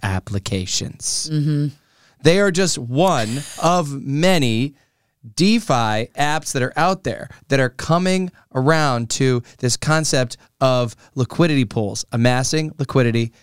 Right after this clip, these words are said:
Speaker 1: trading liquidity, lending liquidity. So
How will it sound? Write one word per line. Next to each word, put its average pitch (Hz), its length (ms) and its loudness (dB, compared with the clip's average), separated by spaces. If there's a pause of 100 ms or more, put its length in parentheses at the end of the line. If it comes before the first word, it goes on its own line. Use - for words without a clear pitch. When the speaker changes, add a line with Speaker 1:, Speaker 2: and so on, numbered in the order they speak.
(260)
Speaker 1:
trading 147 520 0
liquidity, 120 600 0 (180)
lending 131 720 0
liquidity. 113 580 -4 (200)
So 160 460 0